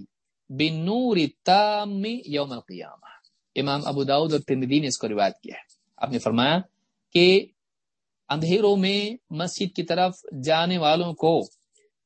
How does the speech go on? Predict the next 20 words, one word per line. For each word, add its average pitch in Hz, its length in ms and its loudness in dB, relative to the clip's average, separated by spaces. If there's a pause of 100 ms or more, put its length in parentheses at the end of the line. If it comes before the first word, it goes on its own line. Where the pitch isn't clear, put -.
قیامت 180 520 0
کے 156 140 -6
دن 139 360 -6 (180)
ایک 170 340 -4
کامل 185 640 0
نور 208 320 -2
کی 196 180 -4
خوشخبری 170 420 0
سنا 107 300 -6
دو۔ - 220 -16 (2500)
یعنی 147 360 2 (420)
جو 143 140 4
لوگ 156 260 0
اندھیروں 151 400 2
میں، 175 280 -2
یہ 170 100 0
منافقین 147 600 0
پہ 160 80 0
بھاری 107 380 -2
ہے، 120 80 -10